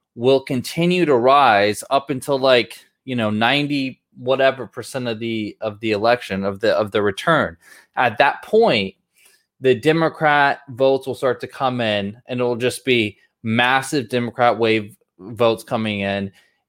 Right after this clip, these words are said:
If they need to, they'll keep voting till, you know, three or four o'clock in the middle of the night, three or four o'clock A M in the middle of the night until they find the votes that they need for these Democrats to win. Because, I mean, if they're gonna steal the presidential election,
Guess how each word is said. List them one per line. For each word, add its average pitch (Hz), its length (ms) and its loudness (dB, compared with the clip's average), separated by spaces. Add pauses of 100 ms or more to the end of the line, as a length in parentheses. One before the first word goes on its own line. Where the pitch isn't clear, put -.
(120)
If 117 180 -4
they 135 240 2
need 160 320 0
to, 160 540 2
they'll 123 180 0
keep 113 260 -6
voting 131 360 2
till, 123 500 2
you 127 140 -6
know, 107 140 -2
three 151 240 -2
or 123 80 2
four 131 200 0
o'clock 123 320 0
in 113 80 -8
the 113 80 -4
middle 120 220 0
of 113 80 -2
the 107 100 -2
night, 151 440 2 (680)
three 151 180 4
or 131 40 2
four 147 200 4
o'clock 131 400 0
A 127 220 0
M 131 180 0
in 127 60 -2
the 120 40 -2
middle 123 200 0
of 104 60 -6
the 110 100 -2
night 120 220 0
until 117 220 -12
they 117 140 -2
find 139 420 -2
the 143 60 0
votes 107 380 2
that 104 120 -6
they 113 160 0
need 117 420 -2
for 120 100 -8
these 107 200 -6
Democrats 107 540 -2
to 107 100 -14
win. 101 300 -2
Because, 160 340 4 (380)
I - 100 0
mean, 156 300 0 (480)
if 151 160 0
they're 175 100 4
gonna 202 160 4
steal 156 380 4
the 165 100 2
presidential 143 600 -2
election, 156 580 -2